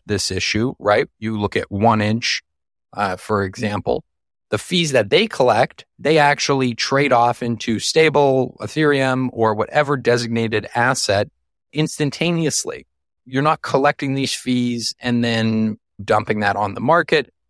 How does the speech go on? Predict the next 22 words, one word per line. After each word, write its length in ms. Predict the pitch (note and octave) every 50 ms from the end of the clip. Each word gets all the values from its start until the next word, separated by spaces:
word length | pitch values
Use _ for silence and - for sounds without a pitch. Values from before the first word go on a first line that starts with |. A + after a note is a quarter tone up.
| _ _ -
This 140 | - - -
all 160 | D3 C#3+ B2+
happens 600 | - - C3 B2+ A#2 - - A2+ A2+ A2 G#2+ -
in 260 | - A#2 B2 A#2+ A2+ F#2+
turn 640 | - - - B2 C3 B2 A2+ G#2+ G#2+ G#2 G#2 G2 F#2
when 200 | G#2 G#2+ G#2 G#2+
you 140 | G#2 G#2 G2+
leverage 440 | G2+ G2+ G2 G2+ G#2 G2 F2 -
their 120 | - F2 F2+
protocol. 640 | - - B2 A#2+ A2+ G#2 - - F#2+ E2 - - _ _ _ _ _ _ _ _ _ _ _ _ _
A 60 | - A#2+
few 240 | - - A#3 B3+
really 460 | G3 C3 C3+ D3 F3 G3+ G#3+ A3 G#3+ -
interesting 600 | - E3 E3+ E3+ - F3+ D#3+ - - C#3 B2+ -
things 400 | - - D3+ E3+ F3+ F#3 F3 -
here 380 | - D3 C3+ C3+ C3+ B2+ B2+ - _ _ _ _ _ _ -
that 160 | - C3 B2+
we 80 | B2 C3
found 440 | A#2+ - - C3 C3+ C#3+ D3 D3 C3
within 340 | B2 A#2 - - C3 C3 C3
this 160 | C3 C#3 -
proposal. 680 | _ - G#2+ G2+ - B2+ C3 C#3 - F#3+ G3+ A3+ A3